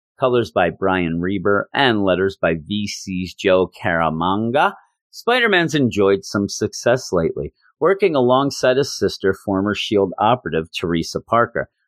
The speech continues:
Among other things, they've prevented war between the nations of Latveria and Symkaria. I don't know, they still might be on the brink of that, but, and Symkaria will hopefully enjoy more stability now that its protector, Spidey's friend Silver Sable,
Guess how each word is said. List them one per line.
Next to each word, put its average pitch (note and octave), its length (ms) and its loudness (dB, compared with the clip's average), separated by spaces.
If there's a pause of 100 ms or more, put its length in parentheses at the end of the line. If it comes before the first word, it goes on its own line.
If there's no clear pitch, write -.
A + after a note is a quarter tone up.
Among B2+ 260 2
other A2+ 220 0
things, A2+ 400 -4
they've F2+ 200 2
prevented E2 440 -2
war F2 260 2
between A2 400 -2
the F2+ 80 0
nations E2+ 480 -4
of F2+ 80 -2
Latveria F2+ 720 2
and F#2 200 -2
Symkaria. A2 880 0 (420)
I C3 60 -8
don't C3 300 0
know, F#2 180 0
they E2 200 -2
still B2+ 260 -2
might E2 180 -2
be C#2+ 80 -10
on D2 140 -4
the C2+ 60 -10
brink D#2 260 -6
of - 60 -10
that, F#2 120 0
but, B2+ 160 2
and B2 180 2
Symkaria G#2+ 520 0
will F#2+ 100 4
hopefully G2+ 400 -2
enjoy F2+ 300 0
more E2+ 220 0
stability C#3+ 480 -2
now A#2 240 2
that G#2 120 0
its G#2 140 -8
protector, F#2 560 -4
Spidey's D#2+ 420 -4
friend E2 240 -4
Silver C#2 340 -6
Sable, D3+ 540 -2